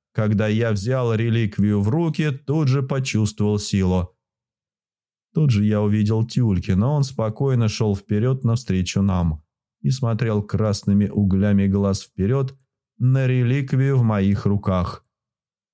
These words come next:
Не останавливаясь, он щёлкнул пальцами, и Дикий тут же захрипел,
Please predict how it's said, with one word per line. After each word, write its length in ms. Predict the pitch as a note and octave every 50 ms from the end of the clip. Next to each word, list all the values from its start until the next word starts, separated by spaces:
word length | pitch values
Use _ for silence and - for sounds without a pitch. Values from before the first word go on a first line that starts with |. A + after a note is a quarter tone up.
| _ _ _ _ _ _ _ _ _ -
Не 140 | G#2 G#2+
останавливаясь, 1000 | G#2+ G#2 G2 - - A#2 A#2+ C3 D3 D3+ D3 C#3+ C#3+ C#3+ C#3 C#3 C3+ C3+ C3 -
он 120 | C3+ B2+ B2
щёлкнул 680 | B2 - - B2+ A#2+ A2+ G#2 - A2 A2 A2 G#2+ G2+
пальцами, 600 | - - C#3 C#3+ C#3+ B2+ - - C#3 B2+ C3 C3
и 200 | B2+ - B2+ A#2
Дикий 640 | A2 F#2 F2+ G#2+ D3+ D#3+ D#3 C#3 C3 - C#3+ C#3 C3 - - -
тут 240 | C3 C3+ C3+ C3 G#2
же 160 | F#2+ A#2 B2
захрипел, 920 | A2+ G#2 A2 A#2+ A2 - - G#2 G#2+ G2 G#2 - B2+ C#3 C#3+ C#3+ C#3+ C#3+